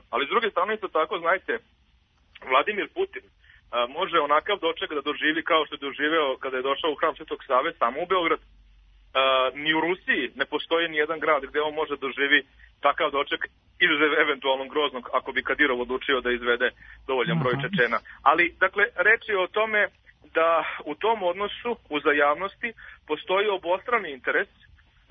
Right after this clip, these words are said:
Speaker 1: i ruskog rukovodstva i srpskog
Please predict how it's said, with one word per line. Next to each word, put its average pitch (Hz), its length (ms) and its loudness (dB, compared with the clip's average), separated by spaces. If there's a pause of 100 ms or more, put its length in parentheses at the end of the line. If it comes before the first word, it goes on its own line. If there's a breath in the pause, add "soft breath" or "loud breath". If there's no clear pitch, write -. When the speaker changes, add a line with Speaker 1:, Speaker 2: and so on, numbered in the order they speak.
(520)
Speaker 1:
i 156 40 2 (220)
ruskog 190 280 -2 (100)
rukovodstva 151 540 -2 (120)
i - 100 2
srpskog 180 280 -2